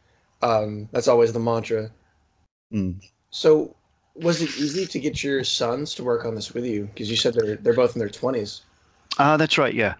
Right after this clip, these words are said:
Speaker 2: Uh, just in the
Speaker 1: Just
Speaker 2: early twenties.
Speaker 1: twenty.
Speaker 2: Not, not at all. Um, they're, you know, they're interested. Um,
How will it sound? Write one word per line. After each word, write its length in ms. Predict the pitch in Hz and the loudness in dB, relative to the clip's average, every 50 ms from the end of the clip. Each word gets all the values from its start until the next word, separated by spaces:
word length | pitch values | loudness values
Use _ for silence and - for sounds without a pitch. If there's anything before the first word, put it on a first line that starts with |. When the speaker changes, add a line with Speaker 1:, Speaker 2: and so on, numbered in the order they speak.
| _ | _
Speaker 2:
Uh, 240 | - 110 101 98 104 101 101 _ _ _ - | -4 -4 -2 -2 -6 -8 -10 _ _ _ -12
just 200 | - - 107 - | -10 -8 -6 -4
in 60 | 120 | -4
the 60 | 101 98 | -2 -2
Speaker 1:
Just 60 | 92 | -2
Speaker 2:
early 140 | 90 90 95 | -4 -6 -8
twenties. 320 | - - 98 98 92 90 | -10 -8 -8 -4 -4 -4
Speaker 1:
twenty. 160 | - - - - - - - - - - | -4 -4 -8 -12 -14 -12 -12 -12 -8 -6
Speaker 2:
Not, 240 | 185 208 233 - | -6 -6 -4 -2
not 160 | 175 190 226 208 | 0 0 2 4
at 100 | 180 156 | 4 4
all. 320 | 170 170 139 110 98 - - | 4 4 4 2 0 -2 -2
Um, 480 | 123 123 127 127 127 127 127 123 117 - - | 0 2 2 4 4 2 2 0 -2 -2 0
they're, 520 | 147 143 147 147 147 147 143 139 131 110 - - _ - 117 | 2 2 4 4 4 4 2 2 0 -2 -6 -14 _ -18 -6
you 140 | 120 139 139 | -2 0 2
know, 140 | 123 123 131 | 4 2 2
they're 180 | 123 - 123 - | 2 0 -2 0
interested. 540 | 113 110 - 123 107 - - 127 131 131 120 - _ _ _ _ _ | -2 -2 0 0 0 2 2 2 0 0 -2 -8 _ _ _ _ _
Um, 680 | - 101 104 101 101 101 98 101 101 98 98 98 95 - | -4 -2 0 0 0 0 0 0 -2 -2 -4 -6 -8 -8